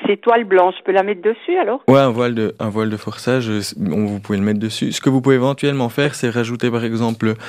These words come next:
Speaker 2: euh, les planter dans des coins un petit peu éparpillés du, du potager. Moi, je, par exemple, j'essayerais à côté des poireaux qui ont une senteur assez forte, qui peut faire,
Speaker 1: Oui.
Speaker 2: euh, éloigner ces, ces, euh, ces ravageurs,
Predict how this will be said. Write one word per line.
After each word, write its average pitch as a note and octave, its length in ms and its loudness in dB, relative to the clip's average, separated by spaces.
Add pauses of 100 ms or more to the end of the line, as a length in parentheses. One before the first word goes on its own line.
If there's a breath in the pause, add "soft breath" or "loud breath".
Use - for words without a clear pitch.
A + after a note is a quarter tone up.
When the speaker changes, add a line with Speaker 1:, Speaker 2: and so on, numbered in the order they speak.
(360 loud breath)
Speaker 2:
euh, G2 580 0 (280)
les A2 160 0
planter A#2+ 400 0
dans A2+ 140 0
des A2+ 100 0 (200)
coins C3+ 160 2
un C3 40 0
petit B2 160 -8
peu A#2+ 100 -2
éparpillés B2+ 480 -2
du, A#2 300 -2
du A2 140 -10
potager. B2 520 0
Moi, B2 160 -2
je, A2 120 -6
par G#2 160 -4
exemple, A2+ 280 -2
j'essayerais A2 440 -2
à G#2+ 60 -2
côté A2 220 -4
des G#2 120 0
poireaux C#3 340 2
qui A#2+ 160 -6
ont A2 100 2
une G#2 80 -2
senteur A2+ 380 -2
assez G2+ 240 -2
forte, - 420 -4 (420 loud breath)
qui - 100 -6
peut A#2 160 0
faire, B2+ 300 2
Speaker 1:
Oui. D3+ 80 4
Speaker 2:
euh, G#2+ 400 0
éloigner A#2+ 460 0
ces, G#2 340 -4 (360 loud breath)
ces, - 260 -2
euh, F#2+ 520 0 (300)
ces - 200 -2
ravageurs, A2 500 2